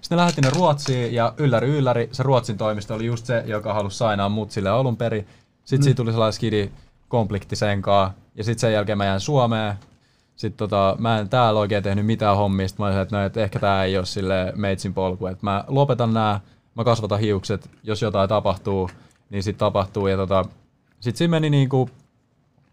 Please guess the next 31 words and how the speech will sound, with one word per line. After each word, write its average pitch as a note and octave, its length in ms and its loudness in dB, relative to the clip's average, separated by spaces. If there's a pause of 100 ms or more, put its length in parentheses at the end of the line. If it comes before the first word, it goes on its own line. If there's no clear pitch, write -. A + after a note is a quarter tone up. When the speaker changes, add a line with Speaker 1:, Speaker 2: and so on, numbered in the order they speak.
(640)
Speaker 1:
joku A#2 320 -2 (180)
kahdeksan B2+ 440 0
kuukautta A2 460 0
about, G#2 420 2 (140)
kun G#2+ 140 -6
mun A2 180 0
tämänhetkinen G#2+ 540 -2
äititoimisto G2 880 -2
niin F#2+ 180 -2
droppas G2 360 -4
mulle G#2+ 240 -2
I A2+ 160 -2
G:stä G2 320 -2
niinku G2+ 240 -6
viestiä, G2 600 -2
että - 160 -6
hei, G2+ 160 0
et, F#2+ 200 -6 (480)
et G2+ 220 -6 (160)
sulla G#2+ 240 0
on G2+ 60 -2
tosi G#2 180 -4
mielenkiintoinen G2+ 680 -2
luukki, G2+ 360 -2
et, F#2+ 180 -4
et G2 160 -8
onks F#2+ 220 -6
sulla G#2 200 -2
lähettää G2 300 0
jotain F#2+ 240 0
kuvia. D3+ 400 0